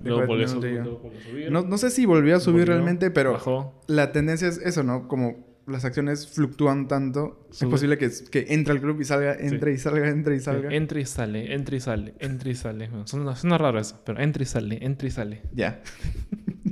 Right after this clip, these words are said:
Speaker 1: No. Ya, sí, al club.
Speaker 2: Al club.
Speaker 1: Entonces eso, eso es como un, el, el millonario cuántico.
Speaker 2: Ay.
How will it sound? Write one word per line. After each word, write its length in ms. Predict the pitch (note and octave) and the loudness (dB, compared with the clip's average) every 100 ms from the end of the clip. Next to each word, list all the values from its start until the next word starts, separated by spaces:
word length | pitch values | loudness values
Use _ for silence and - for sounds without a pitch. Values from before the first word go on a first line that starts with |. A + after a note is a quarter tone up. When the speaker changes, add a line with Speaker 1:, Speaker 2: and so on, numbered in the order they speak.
| - E3+ - D#4+ C4+ A3+ G#3 F3 - | -6 -10 -8 -6 -4 -4 -8 -12 -6
Speaker 1:
No. 80 | D3 D3+ - - - - G#3 E3+ - - | -2 -2 -6 -20 -20 -16 -14 -16 -18 -2
Ya, 280 | B2+ A#2+ - | 0 0 -2
sí, 320 | E3 A#2+ - - | -2 -2 -4 -2
al 160 | C#3 | 2
club. 380 | F3+ D3+ A#2 - C3 | 6 6 6 -6 -10
Speaker 2:
Al 140 | A#2 | -10
club. 220 | - A2+ - - - - - - | -8 -12 -12 -20 -20 -18 -14 -6
Speaker 1:
Entonces 420 | C#3 D#3 E3 D#3+ | -2 0 2 2
eso, 220 | E3+ F#3 | 2 2
eso 160 | F3+ F3+ | 0 0
es 60 | |
como 360 | F#3 E3+ D3+ D3 | 2 4 6 4
un, 720 | D#3+ E3 E3 D#3 D3 C3+ B2+ - - - - - _ _ _ _ - | 2 0 0 0 0 -2 -4 -8 -16 -20 -20 -20 _ _ _ _ -10
el, 380 | C3+ B2+ C3 - | -4 -4 -4 -8
el 300 | C3 B2+ C3+ | -8 -8 -4
millonario 540 | C3+ C3+ D3+ D#3+ D3 | -2 0 0 0 2
cuántico. 680 | E3 D3 C3 B2 A#2+ - - - - - | 2 0 0 0 -2 -4 -12 -16 -16 -12
Speaker 2:
Ay. 180 | B2+ | -12